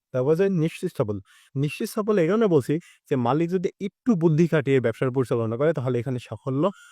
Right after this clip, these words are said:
কম হোক but সাফল্য আসবেই। কিভাবে আসবে? মনে করেন যে একজন, আ, চায়ের দোকানদার, সে যদি মনে করেন যে ঠিকমতো,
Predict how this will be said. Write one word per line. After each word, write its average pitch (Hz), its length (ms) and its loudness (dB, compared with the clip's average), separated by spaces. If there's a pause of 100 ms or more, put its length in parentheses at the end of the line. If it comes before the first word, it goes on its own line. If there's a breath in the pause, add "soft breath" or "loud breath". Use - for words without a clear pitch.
(240 loud breath)
কম 160 260 4
হোক 143 320 2 (180)
but 120 260 -2
সাফল্য 143 600 -2
আসবেই। 113 540 -4 (100)
কিভাবে 180 360 0
আসবে? 139 260 -2 (360 loud breath)
মনে 156 220 0
করেন 147 240 0
যে 123 80 2
একজন, 127 320 0 (280 loud breath)
আ, 123 100 -2
চায়ের 127 320 -2
দোকানদার, 139 440 0 (180)
সে - 280 0
যদি 143 280 4
মনে 135 300 2
করেন 123 200 0
যে 123 120 2
ঠিকমতো, 123 480 -2